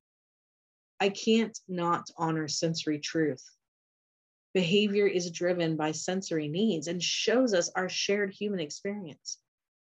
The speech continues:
Every person is legitimately complex, even if they do not yet have access to all the tools to communicate that complexity effectively. I can meet them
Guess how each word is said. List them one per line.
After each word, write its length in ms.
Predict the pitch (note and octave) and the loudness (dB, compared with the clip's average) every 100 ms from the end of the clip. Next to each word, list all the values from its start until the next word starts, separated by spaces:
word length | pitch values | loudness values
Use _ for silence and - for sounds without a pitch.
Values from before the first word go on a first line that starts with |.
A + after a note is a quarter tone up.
| _ _ _ | _ _ _
Every 460 | A3+ B3 A3+ A#3+ A#3+ | 4 4 4 4 2
person 640 | A3+ - A3 A3 D3+ C#3+ - | 0 -2 0 0 -2 -4 -6
is 180 | F#3 - | -4 2
legitimately 640 | F#3 - G#3+ G#3+ F#3+ F#3+ | 2 4 6 4 4 -2
complex, 680 | F#3+ E3 D#3+ - - - - _ _ _ _ - | -2 -8 -4 -4 -4 -10 -16 _ _ _ _ 0
even 360 | A#3 B3+ B3 | 4 4 4
if 140 | A#3+ G3 | 2 2
they 140 | F3+ | 0
do 120 | E3+ | 0
not 360 | E3+ F3 F#3 - | 0 0 0 0
yet 200 | F3 E3+ | 0 0
have 200 | E3+ D#3+ | -2 -4
access 460 | D#3 D#3+ - D#3+ D#3+ | -2 -2 -2 -2 -2
to 100 | - | -6
all 200 | D#3 F3 | 0 2
the 120 | G#3+ | 0
tools 300 | G#3+ D#3+ D3 | 0 -4 -2
to 80 | D#3 | -6
communicate 600 | - E3+ F3+ F#3 F3 D#3+ | -8 -4 -2 -2 -4 -4
that 200 | C3 - | -6 -8
complexity 500 | D#3+ D#3+ D#3+ D#3+ D3 | -10 -4 -4 -4 -4
effectively. 580 | D3 C3+ C#3+ - - - _ _ _ _ _ _ - | -4 -6 -6 -10 -12 -16 _ _ _ _ _ _ -4
I 100 | G#3 | 0
can 260 | A3 G#3+ F3+ | 2 2 2
meet 220 | E3+ F3 | 0 2
them 260 | G#3+ A3 | 4 4